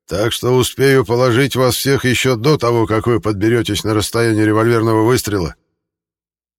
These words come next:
«Не дури, Троттер!» крикнул в ответ Курт. «Мы не хотим тебе зла. И твои мальчишки это подтвердят. Ведь они все живы и здоровы». Некоторое время Форд молчал.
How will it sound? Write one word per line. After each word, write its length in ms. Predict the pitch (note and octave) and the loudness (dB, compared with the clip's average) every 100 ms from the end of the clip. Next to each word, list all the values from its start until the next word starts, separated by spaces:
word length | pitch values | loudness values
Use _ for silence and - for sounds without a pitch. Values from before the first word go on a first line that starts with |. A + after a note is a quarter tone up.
| _ - | _ -8
«Не 220 | F#2+ D#3 | 0 2
дури, 340 | E3 F3 G#3 | 4 4 2
Троттер!» 720 | E3+ D#3 F#3+ F3 D#3+ C#3+ - - _ _ _ _ _ _ | 2 2 0 0 -2 -2 -6 -20 _ _ _ _ _ _
крикнул 420 | - D#2 - D2+ | -14 -12 -10 -10
в 60 | D#2+ | -8
ответ 260 | E2 E2 | -6 -6
Курт. 420 | - E2+ E2 - _ _ | -6 -8 -8 -10 _ _
«Мы 120 | - D3+ | 0 2
не 120 | D#3+ | 2
хотим 380 | E3+ E3+ G3 E3 | 2 0 0 0
тебе 260 | D#3 D3+ | 0 0
зла. 380 | A#2 B2+ A#2 E2 _ _ _ _ _ _ _ | 0 0 0 -4 _ _ _ _ _ _ _
И 120 | A2 | -4
твои 240 | C#3 E3+ F3+ | 0 2 2
мальчишки 480 | F#3 E3+ F#3 E3 | 2 2 0 0
это 200 | E3 D#3 | 0 0
подтвердят. 720 | D3+ E3 - D3+ C#3 D#3 C#3 _ _ _ _ _ _ _ | -2 -4 -2 0 2 2 0 _ _ _ _ _ _ _
Ведь 200 | A2 C#3+ | -2 0
они 180 | E3+ F#3 | 2 2
все 220 | E3 E3+ | 2 2
живы 320 | C3 F3+ E3 | 2 4 2
и 20 | |
здоровы». 480 | D3+ E3 F#3+ F3+ G#2+ - _ _ _ _ _ _ _ _ _ _ _ _ - | 2 2 2 2 0 -8 _ _ _ _ _ _ _ _ _ _ _ _ -12
Некоторое 400 | D2+ D2 - D#2+ | -10 -8 -6 -2
время 280 | E2 E2+ D#2+ | -2 -2 -4
Форд 320 | - D#2 - | -6 -8 -8
молчал. 460 | D2+ C#2+ F2 E2+ | -8 -6 -4 -4